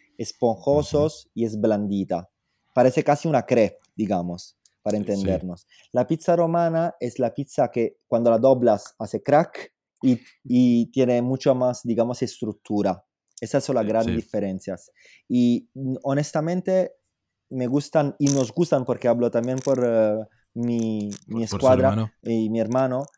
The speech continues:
Speaker 1: Nos gustan todas las pizzas, de verdad. Es algo que nos
Speaker 2: Guay.
Speaker 1: fascina. Y, por ejemplo, en Trattoria
Speaker 2: Guay.
Speaker 1: Popolare hacemos también focaccia, que, que
Speaker 2: Ah,
Speaker 1: es más
Speaker 2: sí.
Speaker 1: gruesa,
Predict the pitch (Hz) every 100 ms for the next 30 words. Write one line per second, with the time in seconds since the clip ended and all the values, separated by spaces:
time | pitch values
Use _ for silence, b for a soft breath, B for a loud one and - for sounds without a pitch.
0 | _ _ - 120 110 131 143 135 139 143
1 | 107 - 101 - 98 - 107 98 98 95
2 | 90 _ 117 113 135 135 143 - 120 113
3 | 107 104 110 - 117 76 - 104 92 90
4 | _ _ _ 110 107 104 101 98 _ 113
5 | 110 120 127 120 120 117 - 131 123 123
6 | 123 131 117 120 113 117 117 113 110 131
7 | 139 - - 135 139 _ _ _ _ 110
8 | 104 104 101 101 98 - 85 85 95 95
9 | 110 117 113 120 135 147 - 135 127 131